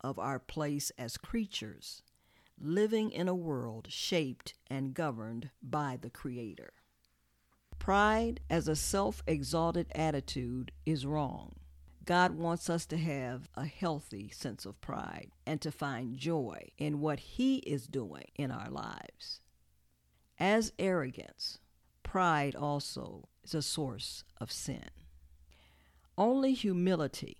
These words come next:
keeps us responsive to the Lord and His Word.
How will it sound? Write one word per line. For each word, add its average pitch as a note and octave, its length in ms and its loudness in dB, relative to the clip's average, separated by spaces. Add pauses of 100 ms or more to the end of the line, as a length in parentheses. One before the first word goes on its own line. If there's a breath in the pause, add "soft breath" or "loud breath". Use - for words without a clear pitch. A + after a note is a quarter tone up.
(220)
keeps - 400 2
us C3 340 0
responsive C#3+ 920 0
to - 100 -2
the B2+ 120 -2
Lord C3+ 500 -2
and C#3 160 -4
His D#3 180 -4
Word. C3+ 540 -6